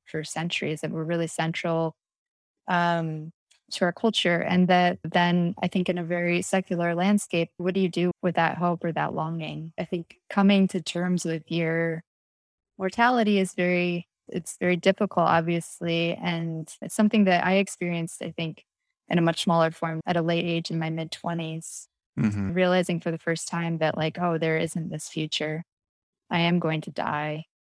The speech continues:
Speaker 1: Um, and I think to some extent,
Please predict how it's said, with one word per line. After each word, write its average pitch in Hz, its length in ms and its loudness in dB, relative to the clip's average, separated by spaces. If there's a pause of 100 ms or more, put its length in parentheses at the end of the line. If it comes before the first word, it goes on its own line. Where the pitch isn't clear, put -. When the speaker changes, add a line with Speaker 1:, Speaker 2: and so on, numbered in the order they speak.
(160)
Speaker 1:
Um, 170 480 0 (720)
and 165 520 -2 (460)
I 180 100 2
think 202 260 4
to 196 100 -2
some 208 280 4
extent, 170 560 -2